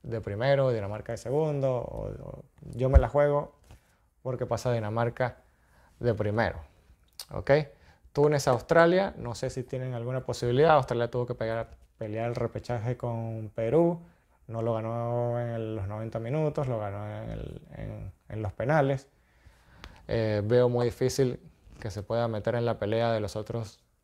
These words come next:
dos grupos. Túnez es un equipo que no hemos analizado en el canal tácticamente. Entonces, eh, en el caso de, de que esto cambiase, en la primera fecha cuando analicemos, ve-, vemos que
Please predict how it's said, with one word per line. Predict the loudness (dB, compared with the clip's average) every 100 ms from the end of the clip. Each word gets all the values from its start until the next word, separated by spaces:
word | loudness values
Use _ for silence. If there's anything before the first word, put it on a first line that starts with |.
| _ _ _ _ _
dos | 0 2 2 2
grupos. | 4 6 6 2 0 -18 -20 -20 -20 _ 4
Túnez | 4 4 0
es | -6 -6
un | -6
equipo | -4 -6 -4 -4
que | -6
no | -6
hemos | -8 -6
analizado | -6 -6 -2 -2
en | -2
el | -4
canal | -2 2 2 0 -6 -12 -10
tácticamente. | -8 -8 -6 -2 -2 -2 -8 -10 -16 -20 _ -20 -20 -20 -6
Entonces, | -2 2 2 2 2 0 0
eh, | -2 0 0 0 -2 -4 -8 -14 -18 -18 -10
en | -8
el | -6
caso | -2 0 4 4
de, | 4 2 -6
de | -8 -6 -6
que | -8
esto | -8 -8 -6
cambiase, | 0 2 2 2 -2 -4
en | -6
la | -8
primera | -8 -8 -6
fecha | -4 -6
cuando | -6 -6 -6
analicemos, | -6 -2 -2 0 0 -2
ve-, | -4 -4
vemos | -4 -4 -2 -6
que | -8 -4 -4 -4